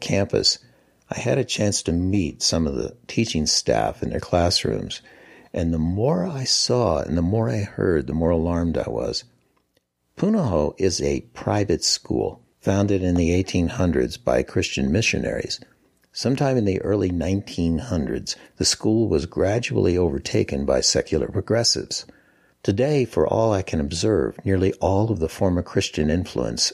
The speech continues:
seems to be reduced to a small chaplain staff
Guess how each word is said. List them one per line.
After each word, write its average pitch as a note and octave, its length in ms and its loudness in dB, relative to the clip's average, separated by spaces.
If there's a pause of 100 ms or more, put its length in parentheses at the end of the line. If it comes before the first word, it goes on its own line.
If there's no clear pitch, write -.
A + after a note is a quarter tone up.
seems A2+ 380 2
to G2+ 100 0
be E2 160 0
reduced F2 520 0
to D2 80 4
a A#1+ 40 2
small F#2 380 2
chaplain - 640 -4
staff - 500 0